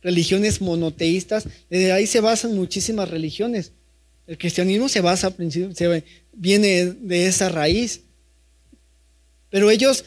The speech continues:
como se bas-, como les decía al principio, se basaban en lo que dicen la, la, lo que dice la Torá, pues la Torá les indicaba que no comieran ciertos animales,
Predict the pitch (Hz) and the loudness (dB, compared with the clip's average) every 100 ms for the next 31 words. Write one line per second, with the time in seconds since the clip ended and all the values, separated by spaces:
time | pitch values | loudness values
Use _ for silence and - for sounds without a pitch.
0 | _ _ - 185 180 180 170 175 185 185 | _ _ -4 0 2 4 4 2 2 2
1 | 175 170 160 214 220 226 196 214 214 185 | 4 4 2 4 2 0 0 0 0 0
2 | 180 170 160 - 208 220 220 - - 175 | 2 2 0 2 2 2 -2 -8 -6 -2
3 | 170 175 175 180 214 196 175 - 202 170 | -2 0 0 2 0 0 -2 -6 -2 0
4 | 180 175 160 160 160 170 - 190 170 160 | 0 -2 0 0 -2 -6 -10 -10 -10 -4
5 | 170 151 - - - 196 233 214 185 - | -2 -2 -6 -20 -10 -2 0 2 0 0
6 | 175 180 240 - _ _ _ _ _ 226 | 2 2 0 -6 _ _ _ _ _ -2
7 | 214 208 196 214 208 233 220 202 175 190 | 2 4 4 4 4 4 2 0 0 2
8 | 196 196 180 175 190 190 190 196 190 202 | 0 0 -2 -2 -2 0 0 0 -2 -2
9 | 180 175 180 185 196 202 202 196 | -2 0 0 2 2 2 2 0